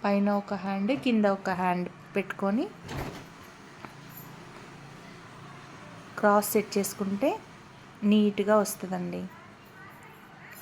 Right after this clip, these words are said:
ఇలా చేయడం వల్ల ముడత ఉం-, ముడత ఎక్కువ రాదు.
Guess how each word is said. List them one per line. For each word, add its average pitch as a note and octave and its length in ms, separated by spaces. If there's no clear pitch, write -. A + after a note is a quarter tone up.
ఇలా A3 160
చేయడం G#3+ 520
వల్ల A3 480
ముడత G#3 300
ఉం-, F#3 360
ముడత A#3 300
ఎక్కువ A3 440
రాదు. F3+ 480